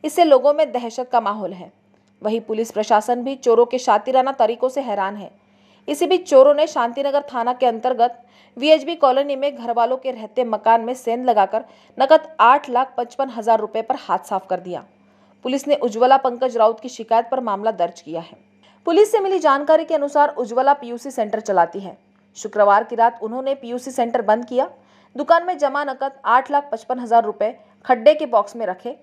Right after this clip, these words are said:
और बॉक्स को अलमारी में रख दिया। भोजन करके पूरा परिवार सोने चले गया। रात साढ़े ग्यारह बजे के दौरान उज्ज्वला को अलमारी की आवाज़ आई।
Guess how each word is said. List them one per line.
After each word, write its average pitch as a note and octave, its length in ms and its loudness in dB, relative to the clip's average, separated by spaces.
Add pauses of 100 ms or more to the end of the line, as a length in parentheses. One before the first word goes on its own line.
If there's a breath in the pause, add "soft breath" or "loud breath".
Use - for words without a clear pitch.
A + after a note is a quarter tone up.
(460 soft breath)
और A3 120 4
बॉक्स B3 320 2
को - 100 0
अलमारी G#3 420 -2
में F#3 100 -6
रख F3+ 120 -8
दिया। E3 280 -14 (340)
भोजन C4 320 4
करके D4+ 280 0
पूरा C4+ 200 0
परिवार B3 420 -2
सोने C#4 320 -4
चले G#3 240 -6
गया। E3+ 220 -8 (460 soft breath)
रात C#4+ 280 2
साढ़े D#4 220 0
ग्यारह C#4 260 -2
बजे D4+ 200 -6
के D4 140 -10
दौरान B3+ 280 -4
उज्ज्वला A#3+ 440 0
को B3 140 -2
अलमारी G#3+ 460 -4
की A3 140 -8
आवाज़ F3 300 -2
आई। D#3 100 -10